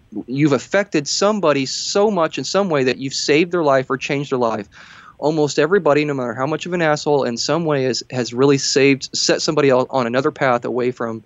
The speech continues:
a destructive path at some point in their life, either by being that destructive path and going and showing them,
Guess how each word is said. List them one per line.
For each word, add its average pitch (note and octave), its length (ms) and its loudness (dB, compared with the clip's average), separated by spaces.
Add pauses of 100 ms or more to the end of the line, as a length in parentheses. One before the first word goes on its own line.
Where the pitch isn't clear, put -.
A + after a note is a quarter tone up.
(340)
a A#2+ 60 -4
destructive A#2+ 500 -2
path A2+ 240 -4
at G#2+ 100 -4
some B2+ 220 -2
point A#2+ 240 -4
in A#2 80 -8
their A2 100 -4
life, - 560 -4 (120)
either F3+ 320 6
by C#3 240 2
being E3+ 380 0
that F#3 180 0
destructive F#3 420 -6
path F3 260 -2
and D3 120 -12
going B2+ 200 -6
and B2 180 -10
showing D#3 420 -2
them, D#3+ 180 -8